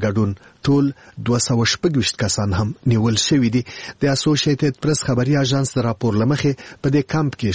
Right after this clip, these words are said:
شاوخوا پنځوس زره عراقي او سوریایي وګړي دېره دي او په دوی کې نږدې شل زره ماشومان او پاتې یې د داعشي جنګیالیو کونډې او میرمنې دي. د نوموړي کمپ په یوه بله برخه کې د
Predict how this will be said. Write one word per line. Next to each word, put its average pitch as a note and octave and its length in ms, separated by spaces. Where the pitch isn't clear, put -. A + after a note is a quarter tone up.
شاوخوا G#2+ 420
پنځوس A#2 480
زره C#3+ 180
عراقي G#2 400
او C3+ 60
سوریایي G#2 400
وګړي G#2 480
دېره A#2+ 220
دي A2+ 80
او G#2 80
په G2 220
دوی A#2 180
کې B2 160
نږدې G#2 400
شل D3+ 220
زره G#2+ 240
ماشومان G#2+ 440
او A#2 80
پاتې C#3+ 400
یې C3 80
د B2+ 220
داعشي B2 400
جنګیالیو G#2+ 800
کونډې C#3+ 360
او G#2 100
میرمنې B2+ 440
دي. A#2+ 80
د A#2 120
نوموړي A#2 480
کمپ B2+ 260
په A#2+ 100
یوه A2+ 240
بله D3+ 180
برخه A#2+ 320
کې B2 120
د - 20